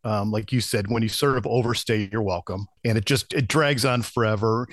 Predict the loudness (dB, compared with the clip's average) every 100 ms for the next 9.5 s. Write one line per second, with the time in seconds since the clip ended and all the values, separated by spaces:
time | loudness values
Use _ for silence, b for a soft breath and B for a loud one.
0 | B B _ 2 6 6 4 2 0 -4
1 | -4 -6 -20 _ -4 2 4 4 2 0
2 | 0 -2 -4 -4 -2 -2 -4 -4 -6 -6
3 | -6 -4 -4 -2 0 2 2 2 0 -2
4 | -4 -4 -4 -10 -6 -4 -2 -2 -2 -4
5 | -4 -4 -4 -4 -4 -6 -8 -2 -2 0
6 | 0 0 2 0 0 0 2 2 0 -4
7 | -4 -6 -6 B B B 0 4 6 4
8 | 2 0 4 2 0 -4 -2 0 2 0
9 | 0 -2 -2 -4